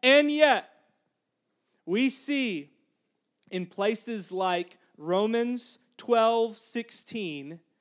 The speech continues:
a statement that gets repeated in places like Philippians two, and then later in the prison epistles of Colossians, Ephesians, and, and in, um, in the end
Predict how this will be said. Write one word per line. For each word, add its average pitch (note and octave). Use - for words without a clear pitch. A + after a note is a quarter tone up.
a F#3
statement B3
that G#3+
gets G#3+
repeated A3
in G3+
places G#3+
like G3
Philippians G3+
two, F3
and F#3+
then G3+
later A3
in G3+
the F#3+
prison G3+
epistles F3+
of D#3
Colossians, F3
Ephesians, E3
and, F3
and E3
in, F#3
um, D#3+
in F3
the F3
end G3